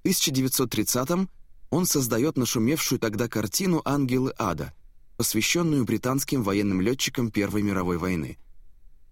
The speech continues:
В сложнейших сценах было задействовано свыше восьмидесяти старых аэропланов.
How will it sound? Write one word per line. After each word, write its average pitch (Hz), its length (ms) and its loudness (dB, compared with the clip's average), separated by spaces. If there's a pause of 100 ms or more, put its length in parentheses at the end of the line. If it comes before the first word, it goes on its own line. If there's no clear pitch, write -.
В - 60 -4
сложнейших 117 560 0
сценах 131 600 -2
было 113 220 2
задействовано 117 760 0
свыше 120 360 0
восьмидесяти 110 680 0
старых 92 460 -2
аэропланов. 78 680 -4